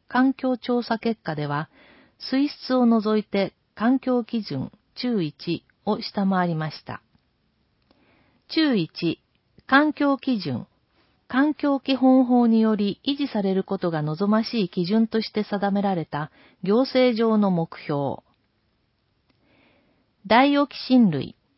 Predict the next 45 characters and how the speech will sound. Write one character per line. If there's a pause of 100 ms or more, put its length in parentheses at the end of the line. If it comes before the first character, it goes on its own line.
(760)
市
内
六
カ
所
で
測
定
し
た (120)
大
気
中
の
ダ
イ
オ
キ
シ
ン
類
は、 (560)
最
大 (140)
零
点
零
四
一
ピ
コ
グ
ラ
ム
テ
ィ
ー
イ
ー
キ
ュ
ー
パ
ー
立